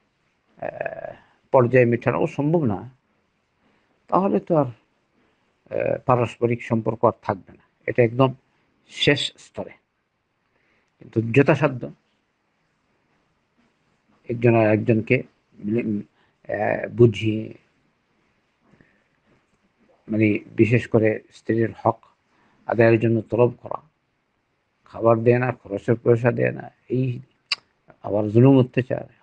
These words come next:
আউযু, এটা তো সাফ হারাম। যেই হলো,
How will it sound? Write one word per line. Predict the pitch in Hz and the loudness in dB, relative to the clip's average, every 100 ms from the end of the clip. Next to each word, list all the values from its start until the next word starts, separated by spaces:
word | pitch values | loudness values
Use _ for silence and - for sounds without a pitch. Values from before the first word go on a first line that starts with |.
| _ - | _ -4
আউযু, | 127 117 110 104 - | 0 2 0 -4 -12
এটা | 131 127 | -18 -10
তো | 135 131 _ _ _ _ _ _ - | -10 -10 _ _ _ _ _ _ -10
সাফ | - 147 - | 0 0 -2
হারাম। | 120 110 - _ _ _ _ _ _ _ _ _ _ _ _ _ _ _ _ _ _ _ _ _ _ _ _ _ _ _ _ _ _ _ _ _ _ _ _ _ _ _ _ _ _ _ _ _ _ _ _ | -6 -6 -8 _ _ _ _ _ _ _ _ _ _ _ _ _ _ _ _ _ _ _ _ _ _ _ _ _ _ _ _ _ _ _ _ _ _ _ _ _ _ _ _ _ _ _ _ _ _ _ _
যেই | 202 131 143 156 | -2 2 4 4
হলো, | 165 170 - | 4 2 0